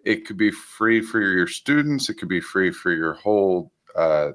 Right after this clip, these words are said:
your whole school or district, as long as they're in K through twelve. So you could go register for Canva for Education,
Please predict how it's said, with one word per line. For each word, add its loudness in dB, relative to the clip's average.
your -6
whole 0
school 0
or 4
district, 0
as -6
long 0
as -2
they're 2
in -2
K 0
through -6
twelve. 0
So -10
you -4
could -8
go 4
register 0
for 2
Canva 0
for 2
Education, -2